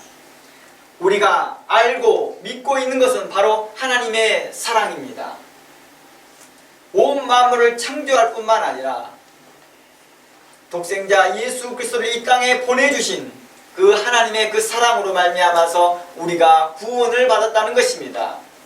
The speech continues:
사망, 권세에서 우리가 이, 해방이 되었고 죄로부터 해방이 되었고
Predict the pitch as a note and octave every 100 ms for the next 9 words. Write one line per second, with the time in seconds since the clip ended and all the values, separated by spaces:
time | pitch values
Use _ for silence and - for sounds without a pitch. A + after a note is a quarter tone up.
0 | - - - - - - - - G3 G3
1 | G3 E3+ - - - - - - G3 G#3+
2 | G#3+ A3 - - D3+ - - F3+ G#3+ A3+
3 | G#3+ G#3+ - - - _ _ _ _ _
4 | - C#4 - A#3 G3+ E3+ - - - -
5 | - - - - - - - - G#3+ A3+
6 | A3 - G#3 G#3+ G#3 - C#4 D4 C#4+ C4
7 | A3 A#3+ - - - -